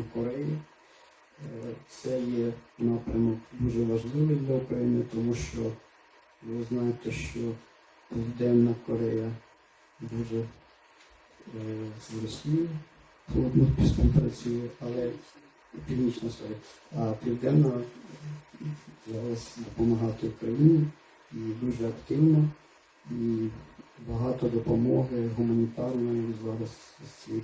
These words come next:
країни йде до нас. От, е, також розвивається програма краудфандингова платформа, як казала наша коре-, колега. Це збір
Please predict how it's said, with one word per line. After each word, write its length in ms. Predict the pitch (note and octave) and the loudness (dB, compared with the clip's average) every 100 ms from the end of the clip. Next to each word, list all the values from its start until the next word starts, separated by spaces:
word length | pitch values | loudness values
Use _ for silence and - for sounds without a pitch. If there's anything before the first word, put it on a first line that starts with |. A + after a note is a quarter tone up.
| - | -4
країни 320 | A2+ A2 G#2+ | -2 0 0
йде 300 | G#2+ G#2+ A2 | -2 -8 -12
до 60 | G#2+ | -10
нас. 340 | G#2+ G#2 - - _ _ - - - - - _ - - D3 - | -10 -12 -18 -20 _ _ -20 -20 -20 -20 -20 _ -20 -20 -18 -8
От, 600 | A2+ A2 - - - A2+ | -8 -8 -16 -20 -16 -12
е, 60 | A2+ - _ - - _ - | -12 -16 _ -20 -20 _ -18
також 420 | B2 D#3+ E3 - | 2 6 6 4
розвивається 800 | D3 C#3 C3+ C#3 C3 C3+ C3+ D3 | 2 2 0 0 0 0 0 -2
програма 500 | - C3 C#3 C3 C3 - | -2 0 0 2 0 2
краудфандингова 800 | C3 B2+ - B2+ B2 A#2+ B2 - | 2 2 0 -2 0 0 -2 -4
платформа, 640 | - - - G3 G3+ D#3 | -4 -8 -6 -4 2 4
як 180 | D3 D3 | 4 2
казала 300 | C#3 C3+ C3 | -4 -2 -2
наша 320 | B2+ B2+ A#2 - | -2 -4 -8 -6
коре-, 260 | B2 B2+ A#2+ - | -4 -4 -8 -2
колега. 440 | C3+ B2 B2 B2 - - - - | 0 0 -2 -6 -10 -16 -20 -20
Це 460 | - - B2+ B2+ | -16 -6 -2 0
збір 460 | A#2+ A#2 A#2 C3 C3 | 0 -4 -4 0 0